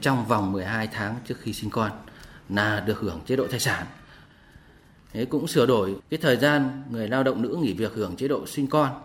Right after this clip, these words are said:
và nhận con nuôi dưới sáu tháng tuổi. Bổ sung trường hợp lao động nam nhận nuôi con nuôi dưới sáu tháng tuổi được hưởng bảo hiểm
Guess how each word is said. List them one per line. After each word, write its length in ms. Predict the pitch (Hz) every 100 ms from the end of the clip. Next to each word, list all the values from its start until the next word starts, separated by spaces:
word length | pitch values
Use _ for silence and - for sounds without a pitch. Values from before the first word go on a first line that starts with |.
| - 104
và 140 | 110
nhận 220 | 110 117 123
con 160 | 135
nuôi 200 | 143 139
dưới 240 | 113 143 175
sáu 180 | 160
tháng 160 | 180 156
tuổi. 160 | 160 107 87 - - - - - - - - - - - -
Bổ 160 | 117
sung 220 | 139 170
trường 160 | 156 131
hợp 260 | 131 127 113
lao 180 | 131 139
động 200 | 123 127
nam 240 | 143 135 120
nhận 240 | 120 170 147 - 117
nuôi 240 | 143 151
con 200 | 147 143
nuôi 200 | 143 135 107
dưới 260 | 123 143 190 -
sáu 200 | - 120
tháng 120 | 143
tuổi 240 | 143 113 90 - - - - - - - - 123
được 160 | 135 131
hưởng 340 | 135 98 95
bảo 120 | 92
hiểm 160 | 95